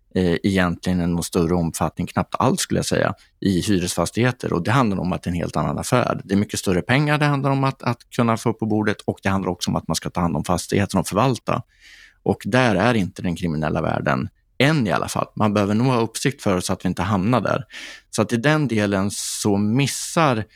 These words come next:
de här förslagen liksom den delen. Och det är därför det blir helt oproportionerligt. Man kommer inte komma åt den kriminella verksamheten här, för de finns inte i hyresfastigheter, men man försämrar, eh, funktionaliteten på transaktionsmarknaden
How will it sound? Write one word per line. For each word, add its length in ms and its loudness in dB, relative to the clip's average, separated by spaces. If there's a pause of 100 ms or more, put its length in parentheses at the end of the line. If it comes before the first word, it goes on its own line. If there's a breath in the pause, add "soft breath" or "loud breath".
(180 soft breath)
de 140 2
här 120 2
förslagen 680 0
liksom 480 -4
den 320 2
delen. 600 0
Och 80 -2
det 60 2
är 40 2
därför 220 0
det 60 0
blir 100 -2
helt 200 -2
oproportionerligt. 1120 0 (260 soft breath)
Man 120 0
kommer 220 2
inte 240 0
komma 240 2
åt 360 -2 (100)
den 160 0
kriminella 600 2
verksamheten 800 -2 (200)
här, 300 2
för 100 -8
de 160 0
finns 320 0
inte 240 0
i 240 0
hyresfastigheter, 920 0 (300 soft breath)
men 160 2
man 180 2
försämrar, 1080 0
eh, 320 0
funktionaliteten 920 -2
på 100 -10
transaktionsmarknaden 960 0